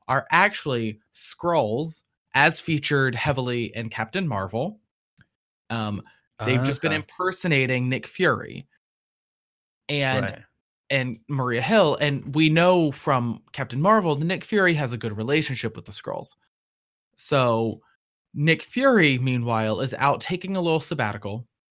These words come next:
Speaker 1: after being blipped. And, um, he's out on a Skrull ship, just sort of commanding the ship and having a, a little relaxing time away. And so
Speaker 2: Yeah.
Speaker 1: what they're
Speaker 2: In this
Speaker 1: basically, the Skrulls
Speaker 2: little
Speaker 1: are basically
Speaker 2: holodeck.
Speaker 1: s-, right.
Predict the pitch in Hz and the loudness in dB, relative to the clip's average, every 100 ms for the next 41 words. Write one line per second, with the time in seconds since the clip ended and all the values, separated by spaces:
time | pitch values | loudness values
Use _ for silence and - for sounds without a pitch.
0 | - 123 117 127 120 117 117 113 120 123 | 0 0 2 -2 -2 -2 -6 -6 -4 -4
1 | 110 104 101 - - _ _ _ _ - | -6 -8 -8 -10 -20 _ _ _ _ -6
2 | 131 113 110 110 - _ _ _ _ - | -4 -2 -4 -6 -10 _ _ _ _ -4
3 | 127 113 104 123 - 165 156 151 135 - | -2 -2 -4 -8 -6 -2 0 2 0 -4
4 | _ - 135 135 127 127 - 127 110 - | _ 0 2 4 0 -2 -2 0 0 -2
5 | 110 104 - 120 - 123 113 127 113 110 | -6 -6 -10 -12 -6 -6 -4 -6 -4 -4
6 | 107 107 - 98 - 113 107 104 101 101 | -4 -6 -6 -8 -8 -8 -4 -4 -4 -6
7 | 90 - 107 104 101 95 - 123 107 98 | -8 -10 -12 -10 -10 -10 -12 -8 -4 -4
8 | 101 101 95 92 - 104 95 113 147 107 | -6 -10 -12 -12 -8 -8 -4 2 2 2
9 | 104 - - _ _ _ _ _ - 143 | -2 -14 -20 _ _ _ _ _ -6 -6
10 | 135 147 143 127 120 147 147 143 175 135 | -2 2 2 0 -4 -6 -2 2 4 4
11 | 131 143 127 143 131 131 - 139 165 147 | 0 -8 -10 -6 2 4 4 2 0 0
12 | 123 117 135 101 - - - - _ _ | 0 0 0 -2 -4 -12 -14 -18 _ _
13 | 135 135 95 - | 0 0 0 -6